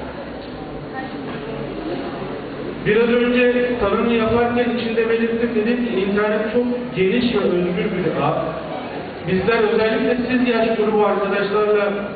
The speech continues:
çok fazla sohbet etme fırsatı bulduğumuzda sizin yaş grubunuzun içerisinde interneti çok da etkin kullanmadığınız konusunda hemfikir oluyoruz arkadaşlarımızla. Çünkü bugünün içerisinde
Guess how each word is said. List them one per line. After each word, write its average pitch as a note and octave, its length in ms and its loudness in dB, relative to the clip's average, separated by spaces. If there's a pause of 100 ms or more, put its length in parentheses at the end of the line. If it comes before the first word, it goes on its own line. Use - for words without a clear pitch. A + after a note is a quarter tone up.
(460)
çok G#3+ 220 2
fazla G3+ 280 4
sohbet F#3 380 0
etme F3+ 280 -2
fırsatı E3+ 320 -2 (100)
bulduğumuzda E3 720 0 (1080)
sizin A3+ 340 2
yaş A#3+ 180 2 (140)
grubunuzun G#3+ 720 2 (500)
içerisinde F#3+ 520 2 (160)
interneti G#3+ 420 2 (160)
çok C4 300 0
da G#3+ 80 2
etkin G#3 520 2
kullanmadığınız F#3+ 800 2 (100)
konusunda F3+ 380 2 (100)
hemfikir F#3+ 420 0
oluyoruz C3 280 0
arkadaşlarımızla. A#2+ 840 -2 (1160)
Çünkü A#3+ 440 2 (400)
bugünün A#3+ 320 2
içerisinde A#3 540 2